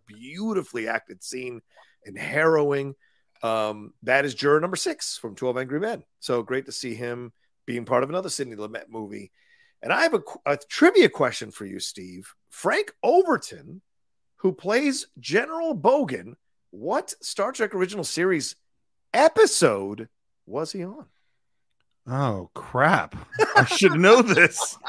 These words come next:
Speaker 1: <laughs>
Speaker 2: I
Speaker 1: You
Speaker 2: don't
Speaker 1: just
Speaker 2: know.
Speaker 1: did.
Speaker 2: And the name is totally
Speaker 1: Oh.
Speaker 2: familiar, and I'm gonna kick myself when you say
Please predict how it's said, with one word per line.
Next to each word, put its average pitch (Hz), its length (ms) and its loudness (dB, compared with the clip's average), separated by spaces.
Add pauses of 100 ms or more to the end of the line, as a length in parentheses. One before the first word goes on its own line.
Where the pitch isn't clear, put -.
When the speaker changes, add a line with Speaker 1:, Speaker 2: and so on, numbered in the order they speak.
(160)
Speaker 1:
<laughs> - 280 -12
Speaker 2:
I 143 80 6
Speaker 1:
You 160 60 4
Speaker 2:
don't 160 160 6
Speaker 1:
just - 100 -2
Speaker 2:
know. 170 200 4
Speaker 1:
did. 131 100 2
Speaker 2:
And 156 100 2
the 160 60 2
name 180 240 0
is 165 100 -2
totally 175 420 4
Speaker 1:
Oh. - 20 -6
Speaker 2:
familiar, 139 500 2
and 117 140 -2
I'm 123 120 -2
gonna 113 200 -2
kick - 300 -8
myself 98 480 -4
when 92 160 -6
you 330 80 6
say - 220 -4